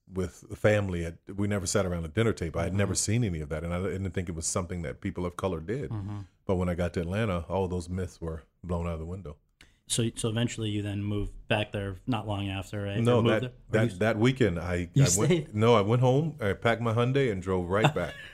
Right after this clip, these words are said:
Speaker 2: <laughs>
Speaker 1: I drove right back that weekend.
Speaker 2: And within a year, I, I guess you were, from what I've read, working at a, at a law firm, you're bill collector, and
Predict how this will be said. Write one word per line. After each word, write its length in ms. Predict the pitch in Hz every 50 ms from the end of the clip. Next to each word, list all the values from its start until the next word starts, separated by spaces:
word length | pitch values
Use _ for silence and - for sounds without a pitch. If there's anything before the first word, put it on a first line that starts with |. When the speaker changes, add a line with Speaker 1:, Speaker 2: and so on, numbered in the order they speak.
| -
Speaker 2:
<laughs> 260 | - 208 - - - -
Speaker 1:
I 160 | 240 - 101 92 90 90
drove 280 | - 98 95 92 87
right 180 | 104 110 110 110
back 200 | 113 104 90 -
that 100 | 95 90
weekend. 360 | 104 107 98 - 92 82 80 - _ _ -
Speaker 2:
And 400 | 127 127 123 120 117 123 127 - - -
within 400 | - 131 123 117 120 131 139 143
a 40 | 131
year, 520 | 120 117 123 123 123 127 123 117 117 113 -
I, 280 | 107 107 107 107 - -
I 80 | 107
guess 380 | 107 - 117 113 104 - - -
you 120 | 110 110
were, 380 | 107 107 107 107 107 107 107 - _ _ _ _ _
from 80 | - 113
what 80 | 110 110
I've 120 | 101 104
read, 180 | 113 107 104 107
working 360 | 113 113 110 - 127 117 107
at 120 | 107 107
a, 360 | 110 107 104 104 104 107 107 -
at 120 | 110 110
a 60 | 110
law 200 | 110 107 107 107
firm, 320 | 104 - - 107 107 104 104
you're 80 | 101
bill 200 | 90 - 110 110
collector, 460 | 107 - - 117 110 - - 120 110 110
and 260 | 110 110 110 104